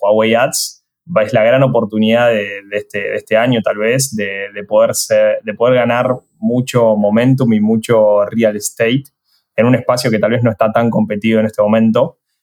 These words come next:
a pesar de que hay muchas aplicaciones en los stores, pero creo que es, eh, una de las grandes apuestas para lo que se viene. Y bueno, y con eso viene la siguiente pregunta, que es,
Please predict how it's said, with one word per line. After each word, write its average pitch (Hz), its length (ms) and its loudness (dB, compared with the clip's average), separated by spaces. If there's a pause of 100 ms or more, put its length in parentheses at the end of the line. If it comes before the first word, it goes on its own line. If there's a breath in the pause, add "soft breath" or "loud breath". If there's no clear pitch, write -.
(140)
a 110 80 0
pesar 143 240 0
de 147 80 0
que 113 60 -2
hay 117 60 0
muchas 120 280 -2
aplicaciones 107 640 -2
en 101 60 -6
los 104 80 -8
stores, - 640 -4 (180)
pero 101 520 -2
creo 117 200 0
que 107 80 -2
es, - 260 -8
eh, - 200 -8 (140)
una 110 280 0
de 101 80 -2
las 101 140 -6
grandes 107 800 -2
apuestas - 560 -4
para 104 140 -2
lo 101 80 -10
que 101 80 -12
se 104 140 -8
viene. 101 280 -8 (1080)
Y 117 80 -6
bueno, 113 180 2
y 101 40 -2
con 104 160 0
eso 113 240 0
viene 110 180 2
la 101 120 0
siguiente 107 300 0
pregunta, 110 540 0
que 104 180 -4
es, - 400 -6